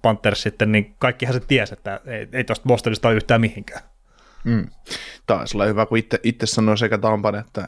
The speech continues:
Speaker 2: että Bostonin jatkoa ekalta kierrokselta. Et en, et, mut en ole yhtään yllättynyt, että nämä joukkueet on jatkossa. Et, et, et,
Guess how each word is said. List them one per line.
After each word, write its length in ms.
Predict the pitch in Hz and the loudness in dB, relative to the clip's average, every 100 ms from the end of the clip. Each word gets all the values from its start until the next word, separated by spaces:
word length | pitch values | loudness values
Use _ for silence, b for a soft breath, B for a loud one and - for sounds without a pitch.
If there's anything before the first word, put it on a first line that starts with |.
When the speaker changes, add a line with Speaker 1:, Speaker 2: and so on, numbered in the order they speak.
| 104 | -10
Speaker 2:
että 180 | - 101 | -10 -6
Bostonin 420 | 104 - 104 104 | -6 -6 -6 -2
jatkoa 340 | 104 - - | -4 -4 -10
ekalta 220 | - - | -10 -10
kierrokselta. 460 | - - - 101 - | -8 -8 -8 -8 -6
Et 80 | - | -4
en, 140 | 104 - | -4 0
et, 180 | 107 - | -2 2
mut 180 | 127 123 | 2 4
en 160 | 139 | 4
ole 80 | 135 | 4
yhtään 240 | 147 160 175 | 4 2 0
yllättynyt, 400 | 127 - - 113 | -2 -4 -8 -6
että 100 | 131 | -6
nämä 120 | - | -6
joukkueet 280 | - - - | -10 -14 -12
on 100 | - | -12
jatkossa. 460 | - - - - 160 | -12 -16 -14 -12 -12
Et, 80 | - - | -14 -20
et, 120 | - | -16
et, 60 | 127 | -16